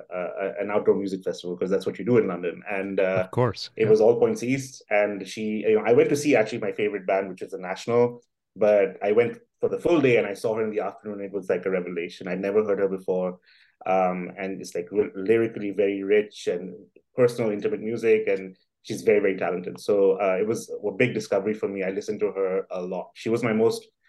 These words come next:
Speaker 1: my second most listened to artist on Spotify after The National. So, yeah.
Speaker 2: Okay,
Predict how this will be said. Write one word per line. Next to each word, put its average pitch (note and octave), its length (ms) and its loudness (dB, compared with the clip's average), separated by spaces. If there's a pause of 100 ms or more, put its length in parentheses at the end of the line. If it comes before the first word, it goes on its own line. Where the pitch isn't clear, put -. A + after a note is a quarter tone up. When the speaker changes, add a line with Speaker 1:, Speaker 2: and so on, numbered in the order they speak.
(180)
Speaker 1:
my A2 120 0
second E3+ 360 2
most B2+ 180 2
listened G#2+ 240 0
to G#2+ 80 2
artist F#2+ 320 -4
on F#2+ 80 -10
Spotify F#2 580 -2
after F#2+ 280 -6
The F#2 80 -6
National. F#2 560 -10
So, F2+ 520 -4 (520)
yeah. A#2 120 0
Speaker 2:
Okay, D3+ 180 -4